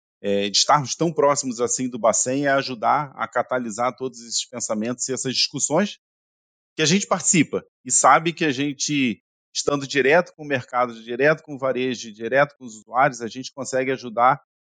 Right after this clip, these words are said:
trazendo informação, trazendo feedback, trazendo tudo que tá acontecendo também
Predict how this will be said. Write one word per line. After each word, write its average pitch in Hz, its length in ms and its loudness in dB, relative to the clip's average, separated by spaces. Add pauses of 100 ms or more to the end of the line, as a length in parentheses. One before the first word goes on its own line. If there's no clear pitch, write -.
(140)
trazendo 120 480 0
informação, 117 800 -4
trazendo 113 440 -4
feedback, 123 600 -4
trazendo 123 360 -6
tudo 190 180 -18
que - 120 -20
tá 190 80 -4
acontecendo 147 640 -4
também 127 400 -2